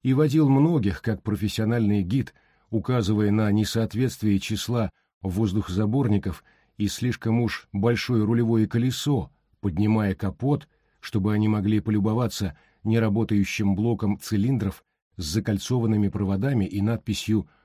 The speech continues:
«Бьюик восемь» с обоих боков. Другие экскурсии проводил Орф Гаррет,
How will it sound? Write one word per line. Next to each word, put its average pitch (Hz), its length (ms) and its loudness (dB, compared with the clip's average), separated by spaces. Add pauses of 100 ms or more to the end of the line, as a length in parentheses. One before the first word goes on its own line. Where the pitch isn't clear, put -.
(100)
«Бьюик 101 680 0
восемь» 98 580 -2 (280)
с - 160 -6
обоих 110 380 0
боков. 98 520 -6 (960)
Другие 98 580 4
экскурсии 160 560 0
проводил 143 640 2
Орф 127 420 -2
Гаррет, 98 640 -2